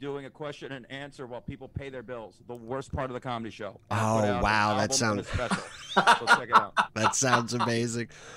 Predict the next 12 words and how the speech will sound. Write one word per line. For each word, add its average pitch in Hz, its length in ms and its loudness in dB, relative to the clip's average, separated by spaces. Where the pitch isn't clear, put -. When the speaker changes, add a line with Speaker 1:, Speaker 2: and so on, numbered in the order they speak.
Speaker 2:
Ravi, 151 380 6
you 147 120 6
have 147 180 6
anything 147 300 2
coming 139 300 6
up 139 180 2
that, 143 160 2
uh, 135 340 0
you, 131 260 0
you 131 120 0
wanna 131 180 2
plug? 139 340 0